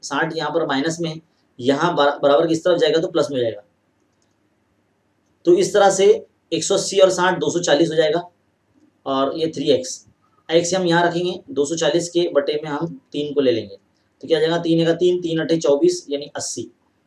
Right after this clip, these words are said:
तो एक्स की जो, यानी पहले जाविये की जो कीमत है वो अस्सी दर्जे हो जाएगी। इस तरह से हम दूसरे जाविये की पैमाइश भी मालूम कर सकते हैं। दूसरा जाविया क्या है, x minus बीस है, है ना। तो कैसे मालूम होगा, एक्स अस्सी,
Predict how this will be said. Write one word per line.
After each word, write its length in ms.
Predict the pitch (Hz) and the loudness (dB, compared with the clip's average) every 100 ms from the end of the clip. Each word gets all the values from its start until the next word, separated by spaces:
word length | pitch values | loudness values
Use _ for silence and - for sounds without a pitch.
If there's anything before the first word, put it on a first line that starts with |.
| _ - | _ -16
तो 120 | - | -2
एक्स 260 | 170 170 - - _ | -2 0 -6 -14 _
की 140 | 175 175 | -4 0
जो, 260 | 180 - 165 | 0 -2 -8
यानी 180 | 160 160 | -8 -2
पहले 260 | 147 165 | 2 4
जाविये 260 | 170 165 170 | 4 2 0
की 60 | 160 | -4
जो 40 | |
कीमत 200 | 160 170 | -4 -2
है 60 | 180 | 0
वो 80 | 170 | 0
अस्सी 320 | 143 - 175 | -2 -4 -2
दर्जे 220 | 151 139 | 0 0
हो 60 | 123 | 0
जाएगी। 240 | 104 101 _ _ _ _ _ _ - | -2 -8 _ _ _ _ _ _ -4
इस 180 | 175 202 | -2 2
तरह 160 | 196 | 2
से 120 | 185 | 2
हम 220 | 180 185 147 | 0 -4 -4
दूसरे 260 | 147 185 | -2 2
जाविये 220 | 175 175 175 | 4 2 2
की 60 | |
पैमाइश 280 | 170 165 165 | 0 0 -2
भी 60 | 170 | 0
मालूम 280 | 143 151 | 0 -2
कर 100 | 160 | -4
सकते 280 | 143 139 160 | -6 -6 -6
हैं। 80 | 165 | -6
दूसरा 200 | 143 170 | 0 2
जाविया 220 | 160 165 | 4 4
क्या 100 | 165 | 2
है, 100 | 165 156 | 0 -2
x 260 | 147 165 | -6 -6
minus 280 | 160 165 131 | -6 -6 -6
बीस 260 | 127 165 - | -4 -6 -4
है, 60 | 151 - _ _ _ _ _ _ _ - | -8 -10 _ _ _ _ _ _ _ -8
है 60 | |
ना। 200 | 180 165 _ _ _ | -8 -8 _ _ _
तो 400 | 165 175 180 180 - | 2 4 4 2 -2
कैसे 200 | 170 160 | 0 2
मालूम 220 | 175 175 180 | 2 2 2
होगा, 260 | 165 180 - _ _ _ _ _ _ _ _ _ _ _ _ _ _ _ _ _ _ _ _ _ _ _ | 0 -2 -6 _ _ _ _ _ _ _ _ _ _ _ _ _ _ _ _ _ _ _ _ _ _ _
एक्स 380 | 143 151 - - - | -6 -4 -8 -12 -12
अस्सी, 500 | - - 202 202 | -10 -8 -8 -10